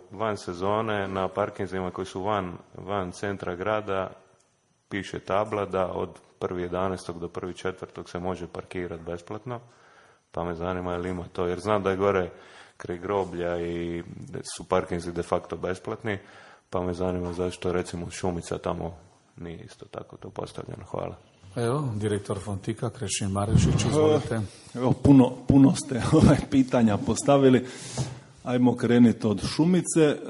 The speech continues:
Speaker 3: je, ti aparati su primali samo kovanice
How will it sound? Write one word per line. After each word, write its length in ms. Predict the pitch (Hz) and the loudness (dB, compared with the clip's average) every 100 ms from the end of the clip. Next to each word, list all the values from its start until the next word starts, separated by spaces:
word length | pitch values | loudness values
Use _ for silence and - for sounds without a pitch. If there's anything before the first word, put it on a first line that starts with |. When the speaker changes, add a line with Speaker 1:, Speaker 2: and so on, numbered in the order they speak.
| 131 127 127 127 | 4 6 6 6
Speaker 3:
je, 420 | 131 151 123 98 - | 6 6 4 0 0
ti 160 | 131 | 2
aparati 760 | 123 - 120 120 123 131 135 113 - - - | 2 0 0 2 2 2 0 0 -2 -4 0
su 160 | 127 | 0
primali 480 | 123 127 131 113 110 | 2 4 6 4 2
samo 520 | - 123 120 113 110 - - | 0 0 4 4 2 -4 -10
kovanice 960 | - 127 139 165 156 147 - 143 135 | -4 0 2 4 2 -2 0 2 2